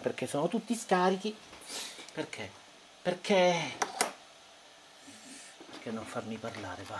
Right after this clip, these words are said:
Forse l'unico che possiamo usare è, perché Apple vince. Alla fine Apple vince sempre. Non c'è niente da fare. Ok, siamo riusciti a collegare questo e adesso io vado.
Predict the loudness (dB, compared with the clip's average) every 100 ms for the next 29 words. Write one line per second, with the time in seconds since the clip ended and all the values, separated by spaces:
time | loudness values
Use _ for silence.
0 | -2 -2 -4 -2 2 2 2 -2 -6 -4
1 | -2 0 0 -2 -2 -4 -4 -10 -20 -20
2 | -20 -12 -4 -4 -6 -12 -4 0 8 10
3 | 10 12 12 12 10 8 8 6 2 0
4 | -8 6 10 10 10 8 8 4 -4 4
5 | 6 6 8 10 10 2 -6 6 10 10
6 | 10 8 12 10 10 4 -2 -6 -8 -18
7 | -20 -20 -20 -20 -8 -2 2 6 12 12
8 | 12 12 12 12 10 8 0 -12 -16 -16
9 | -16 -18 -20 -20 -20 -12 4 6 8 8
10 | 8 6 4 6 10 10 10 12 12 12
11 | 12 8 8 12 12 12 8 6 12 12
12 | 12 12 12 12 12 12 12 12 8